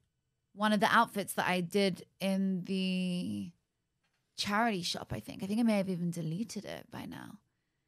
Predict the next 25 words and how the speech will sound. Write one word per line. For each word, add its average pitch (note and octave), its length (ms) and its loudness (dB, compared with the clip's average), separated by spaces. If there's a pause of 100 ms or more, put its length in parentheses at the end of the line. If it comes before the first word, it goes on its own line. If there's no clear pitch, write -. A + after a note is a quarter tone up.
(160)
It - 20 -8
was F3 180 0
me G#3 360 4
just F3+ 260 -4
when G3 140 0
I F#3 140 2
was, F3+ 500 0 (500)
um, E3+ 640 -2 (100)
yeah, F3+ 460 0 (240)
I F#3+ 60 0
was F#3 160 0
taking F#3+ 340 -2
clothes F3 460 0
and F3+ 120 0
wearing F3 300 2
them G3+ 280 2
and E3+ 260 0 (360)
dressing G#3 380 2
up G3+ 180 4
in G#3 100 4
anything G3 400 4
that F#3 100 4
I G3 80 2
could F3+ 200 0
find. G3 640 0